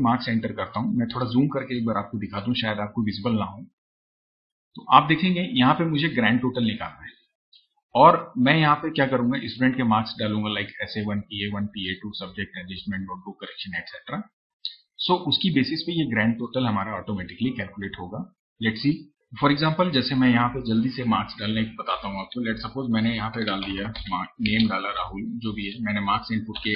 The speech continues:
एटी नाइन। You will see automatically यहाँ पे changes आ रहे हैं। <clears throat> इसी तरह से अगर मैं <clears throat> twenty marks feed करता हूँ, तो you will see automatically यहाँ पे differences आपको दिख रहे होंगे। Right side में you can see here the difference and we are getting the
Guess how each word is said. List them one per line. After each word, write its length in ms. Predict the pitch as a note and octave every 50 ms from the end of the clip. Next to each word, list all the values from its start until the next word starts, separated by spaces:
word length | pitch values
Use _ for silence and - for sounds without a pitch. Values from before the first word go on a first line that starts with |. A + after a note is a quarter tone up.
| - -
एटी 160 | A2 - A2
नाइन। 280 | G#2 F#2+ F#2 F2+ G2 A2 A2 - C3
You 120 | C#3 D3 D#3+
will 120 | D#3+ D#3 -
see 100 | F3+ D3 A#2+
automatically 500 | A2 C3+ C#3 C#3 C3 B2+ C#3 C3+ C#3+ C#3+ C3+
यहाँ 140 | A2 G#2+ G#2+
पे 120 | G#2+ B2
changes 360 | - - G#2 G2+ G#2+ G#2 G2+ -
आ 60 | F#2 F#2
रहे 420 | F2+ - - - - - G2+ A#2
हैं। 60 | D3+ - - - - _ _ _ _ _ - -
<clears throat> 360 | G3+ G#3+ F#3+ F3+ D3+ - -
इसी 160 | C3+ - E3+
तरह 180 | D#3 - C#3 C#3
से 140 | - B2+ B2 A#2
अगर 120 | A2 A2+ A2+
मैं 140 | A2+ A2+ A2+ A2 - - - -
<clears throat> 280 | G3+ F#3+ E3 C#3+ A#2
twenty 240 | - A2+ A2 G#2+ A#2
marks 260 | G#2+ G#2+ G#2+ G#2+ - -
feed 200 | A#2 G#2+ G#2+ -
करता 220 | G#2+ G#2+ - A2+
हूँ, 80 | A#2 A2+
तो 60 | A#2
you 80 | A2 G#2+
will 140 | G#2 G#2+ G#2 -
see 100 | A#2 A2+ A2 G#2
automatically 500 | - G#2+ G#2+ G#2 G#2 G#2+ G#2+ G#2 G#2+ G#2
यहाँ 120 | G2+ G2 -
पे 120 | G#2+ G#2 G#2
differences 480 | G#2 G2+ - - G#2 G2 G2 G#2+ G#2+ - G2
आपको 200 | F#2 - - G#2+ G#2
दिख 120 | G#2+ G2 -
रहे 100 | G#2 G2
होंगे। 280 | F2+ F2+ F#2 - G#2 - - _ _ _ _ _ -
Right 260 | G#2+ A2 A2 B2 B2 -
side 180 | C#3+ C#3+ C#3+ D3+
में 80 | D#3 D#3 C#3
you 80 | B2+ B2 C3
can 120 | B2 B2 B2 -
see 120 | C#3 C#3 B2
here 160 | A2+ A2+ G#2+ A2 A2
the 80 | G#2+ G#2
difference 320 | G#2 - - G#2 A#2 A2+ A#2 - - G#2
and 180 | G2+ G2 G2 G2+
we 80 | G2+ G2+
are 60 | G2 G2 G2+
getting 220 | G2+ - A2 G#2+ G2+
the 60 | F#2+